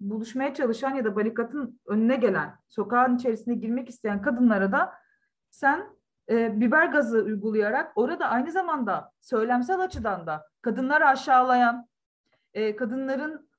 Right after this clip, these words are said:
oradaki taleplerini görmezden gelen, çok yasal anlamda yani sekiz Mart'ın kutlamasına katılmak isteyen kadınları engellediğin bir şey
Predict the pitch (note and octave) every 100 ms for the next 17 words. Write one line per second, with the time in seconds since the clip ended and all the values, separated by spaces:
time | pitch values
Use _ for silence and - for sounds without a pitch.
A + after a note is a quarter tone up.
0 | - B3+ C#4+ C#4+ - D4 C#4+ _ _ _
1 | _ F#3 G3 C4 C#4 C#4 B3+ B3 C4 G#3+
2 | A#3 A#3+ B3 A#3 C4+ C#4 A#3 G3+ A#3 -
3 | _ _ _ _ _ - E4 C4+ C4+ F4+
4 | F4+ F#4 E4+ D#4+ C#4 A#3 A3+ C4 B3 B3+
5 | B3 D#4+ D#4 D4 C#4 C#4 B3 A#3 C4 C4
6 | C#4 D4+ - A#3 B3 C#4+ E4+ - - A3
7 | G#3+ C#4 C#4 B3 G3 F#3+ A#3+ C4 C#4 C#4
8 | C4+ G#3+ A3 B3+ - _ _ _ - G#3
9 | C4 E4 D#4+ -